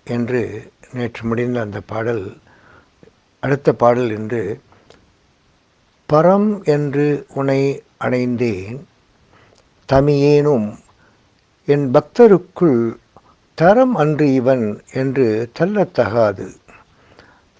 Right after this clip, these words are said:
தரியலர்தம் புறம் அன்று எரிய பொறுப்பு வில் வாங்கிய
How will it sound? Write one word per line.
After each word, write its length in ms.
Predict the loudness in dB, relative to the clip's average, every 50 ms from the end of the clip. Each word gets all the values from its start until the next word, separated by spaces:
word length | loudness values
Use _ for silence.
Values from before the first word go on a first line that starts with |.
| _
தரியலர்தம் 840 | 4 4 4 6 6 6 6 8 8 6 6 4 2 0 0 0 -4 -8 _ _ -20 _ _ _ _ _ _ _ _ -20 -20 _ _ _ _
புறம் 440 | 2 6 6 8 8 6 4 0 0
அன்று 440 | -2 0 0 0 0 0 0 2 4
எரிய 600 | 4 2 2 0 0 2 2 2 2 0 -4 -8 _ _
பொறுப்பு 800 | 0 2 4 4 4 2 0 -2 _ _ -4 -2 -2 -2 -2 -2
வில் 300 | -2 0 0 2 0 -2 -4
வாங்கிய 840 | -2 -2 0 0 0 -2 -4 -4 -6 -6 -6 -6 -6 -6 -6 -8 -10